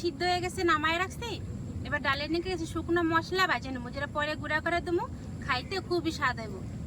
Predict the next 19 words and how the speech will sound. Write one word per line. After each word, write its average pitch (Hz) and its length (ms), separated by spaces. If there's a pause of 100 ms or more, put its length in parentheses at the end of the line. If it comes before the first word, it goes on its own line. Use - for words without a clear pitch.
কি 302 160
কি 330 80 (100)
মশলা 330 340
দিবো 349 160 (100)
গোটা 339 260
আপনার 311 220
করে 302 160
দেখাই 254 260
আসে। 202 160 (1000)
দুইটা 339 180 (100)
শুকনো 339 360
লঙ্কা, 320 340 (1300)
ছোট 269 120 (100)
চামচের 339 420
এক 320 140
চামচ 381 240 (100)
ধইনা, 254 340 (1400)
এক 254 120
চামচ 330 260